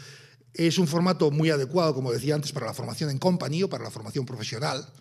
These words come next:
Y me refiero, me refiero a formación de tipo profesional, no como entendemos aquí el término formación profesional en ocasiones, ¿no? Y, eh, además tiene una ventaja que a mí me parece también que no hay que olvidar. Es decir, uno puede combinar,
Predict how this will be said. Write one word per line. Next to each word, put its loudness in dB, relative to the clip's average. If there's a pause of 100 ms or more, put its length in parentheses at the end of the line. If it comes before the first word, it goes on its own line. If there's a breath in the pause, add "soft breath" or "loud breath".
(680 loud breath)
Y 0
me 2
refiero, 0
me 0
refiero 4
a -14
formación 0 (180)
de -4
tipo 2
profesional, 0
no 0
como -2
entendemos -4
aquí -4
el -2
término -6
formación -6
profesional -6
en -8
ocasiones, -12
¿no? -10 (480 loud breath)
Y, 2
eh, 4
además 0
tiene 2
una 2
ventaja -2
que -4
a -6
mí -4
me -4
parece -6
también -6 (380 loud breath)
que -4
no -2
hay 0
que 0
olvidar. 2 (280 loud breath)
Es -6
decir, -2
uno 2
puede 0
combinar, -2